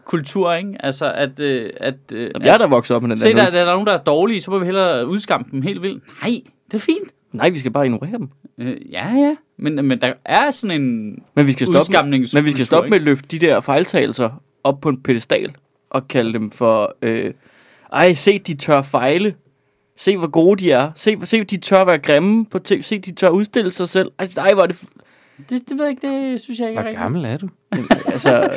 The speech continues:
Speaker 2: øh, jeg kan ikke rigtig, lige nu er jeg en blanding af sytten og
Speaker 1: Ja,
Speaker 2: firs.
Speaker 1: ja, ja, jeg skulle til at sige, du rammer to målgrupper samtidig nu.
Speaker 2: Men jeg har det
Speaker 1: men,
Speaker 2: fint nok
Speaker 1: men
Speaker 2: med at steppe på det hele. Jeg, jeg tror bare, jeg er træt af folk, der, altså,
Speaker 3: Der prøver.
Speaker 2: der prøver.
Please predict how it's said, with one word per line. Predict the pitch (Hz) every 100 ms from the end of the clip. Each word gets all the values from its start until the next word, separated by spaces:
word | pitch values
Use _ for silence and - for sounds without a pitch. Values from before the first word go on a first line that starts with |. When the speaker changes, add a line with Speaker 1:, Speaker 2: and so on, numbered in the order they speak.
| 95
Speaker 2:
øh, | 98 - - 123 135
jeg | 135
kan |
ikke | 160 185
rigtig, | 175
lige | 190
nu | 202
er |
jeg | 151
en | 131 131
blanding | 127 143 165
af | - 120 -
sytten | - - 165 180 196
og | 143
Speaker 1:
Ja, | 131 -
Speaker 2:
firs. | - 175 143 180
Speaker 1:
ja, | 202
ja, | 190 240
jeg |
skulle | - 262 240
til | 254
at |
sige, | - 214
du | 196
rammer | 180 214 247
to | - 262
målgrupper | 240 233 208 190
samtidig | 165 196 - 143
nu. | 240 - - - - _ _ _ _ -
Speaker 2:
Men | 127
jeg | 180
har |
det | 214
Speaker 1:
men, |
Speaker 2:
fint | 226
nok | 214
Speaker 1:
men |
Speaker 2:
med | 180
at |
steppe | - 170 - - -
på | 160
det | 139
hele. | 147 139 _
Jeg, | 147 143
jeg | 143
tror | 160
bare, | 143 127
jeg | 120
er |
træt | - 117
af | 110
folk, | 113 -
der, | 117 _ _ - - _ _
altså, | 127 123
Speaker 3:
Der | 113
prøver. | 117 107 107 -
Speaker 2:
der |
prøver. | - 120 110